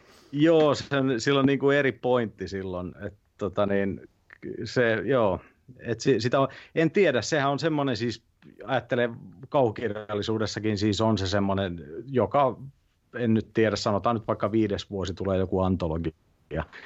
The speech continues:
erotisia kauhutarinoita tai joku tämmönen, niin en, en mä nyt koskaan niistä mitään hirveätä helmiä yleensä ole löytänyt. Ei, mut että niin,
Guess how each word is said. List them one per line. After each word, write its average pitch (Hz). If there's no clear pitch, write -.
erotisia 95
kauhutarinoita 87
tai 92
joku 95
tämmönen, 92
niin 95
en, 95
en 113
mä 110
nyt 117
koskaan 117
niistä 107
mitään 107
hirveätä 107
helmiä 101
yleensä 80
ole 80
löytänyt. 80
Ei, 98
mut 95
että 90
niin, 90